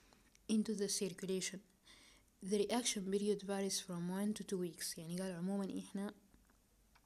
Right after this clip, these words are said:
في الحالة بتاعت ال، ال immediate hemolytic transfusion reaction، فاللي بيحصل شنو؟ إنه ال آر بي سيز دي بيحصل لها destroy، بتتكسر، وبتكون بتطلع ال contents بت-، بتاعتها بما فيها الهيموجلوبين في ال blood circulation. عموما الرياكشن ده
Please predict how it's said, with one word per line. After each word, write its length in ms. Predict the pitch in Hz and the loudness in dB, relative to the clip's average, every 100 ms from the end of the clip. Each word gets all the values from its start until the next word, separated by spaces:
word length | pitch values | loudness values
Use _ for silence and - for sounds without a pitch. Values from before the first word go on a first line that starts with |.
| - - | -20 -12
في 120 | - | -2
الحالة 320 | 220 - 226 220 | -2 0 0 -2
بتاعت 340 | 214 190 175 | -2 -4 -4
ال، 120 | 190 - - - - - - _ - | -6 -6 -16 -20 -20 -20 -20 _ -8
ال 80 | 202 | -2
immediate 420 | 190 202 220 202 | 0 2 4 2
hemolytic 380 | 202 190 202 208 | 0 0 -2 -2
transfusion 500 | 208 196 - 214 208 | -6 -6 -2 0 0
reaction، 360 | 196 208 220 269 277 - | -2 -4 -2 -4 -4 -8
فاللي 140 | - 185 | -6 -2
بيحصل 300 | 226 - 208 | -2 -2 -2
شنو؟ 220 | - 190 | -4 -4
إنه 120 | 185 | -4
ال 60 | 202 | -2
آر 120 | 214 | -2
بي 60 | 220 | -2
سيز 180 | 226 | -2
دي 80 | 220 | -2
بيحصل 320 | 240 233 233 | -2 -2 -2
لها 120 | 240 233 | -2 -2
destroy، 280 | 220 220 | -4 -4
بتتكسر، 800 | 214 196 202 - - 247 - 180 - - - - - | -2 -2 -6 -12 -6 -4 -4 -6 -12 -20 -20 -18 -6
وبتكون 320 | 190 214 208 | -4 0 0
بتطلع 460 | 190 - 220 220 | -2 -2 0 2
ال 80 | 190 | 0
contents 480 | 190 180 208 202 - - | -4 -4 -4 -2 -4 -4
بت-، 160 | 190 - | -8 -8
بتاعتها 480 | 180 196 170 202 226 | -8 -6 -2 0 0
بما 240 | 208 196 196 | 0 -2 0
فيها 160 | 240 | 2
الهيموجلوبين 580 | 220 208 185 185 208 277 - - - - | 2 2 0 2 2 2 0 -16 -20 -14
في 200 | - 247 | -4 0
ال 100 | 208 | 0
blood 200 | 196 220 | 0 0
circulation. 580 | - 233 220 196 196 196 - - - - - - - - | 2 2 0 0 0 -2 -8 -16 -20 -20 -20 -20 -12 2
عموما 340 | 202 254 269 | 6 8 6
الرياكشن 680 | 208 185 202 233 - 226 196 | 4 0 -2 -2 0 0 0
ده 160 | 233 | -2